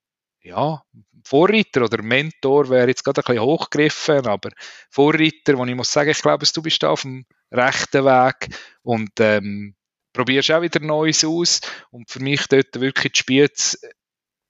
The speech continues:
eben, wir haben dort auch keine Themen oder so angeschaut, spezifisch, sondern einfach wieder einmal gelafert miteinander oder geschnurrt, ähm, und wirklich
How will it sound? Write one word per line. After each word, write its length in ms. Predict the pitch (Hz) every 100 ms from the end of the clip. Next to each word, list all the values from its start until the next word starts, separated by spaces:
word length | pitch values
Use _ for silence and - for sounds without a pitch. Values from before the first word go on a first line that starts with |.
| _ _
eben, 220 | 139 143
wir 100 | 127 131
haben 100 | 113
dort 200 | 135 135
auch 120 | 135
keine 200 | - -
Themen 400 | 131 135 139 135
oder 260 | 127 123 113
so 400 | 131 127 135 123
angeschaut, 920 | 127 127 - 127 117 123 123 120 110
spezifisch, 840 | - 120 - 117 120 - 120 - - - - -
sondern 300 | 120 110 110
einfach 360 | 127 170 - - _
wieder 200 | 135 131
einmal 380 | 131 131 135 139 - _ _ _ _
gelafert 640 | 110 117 - 139 135 - 135
miteinander 680 | 123 - 123 120 123 123
oder 120 | 104 -
geschnurrt, 760 | - - 123 131 139 - - - _ - - -
ähm, 500 | 120 113 107 104 104 - _
und 340 | 127 113 - - _
wirklich 540 | 143 - 151 165 180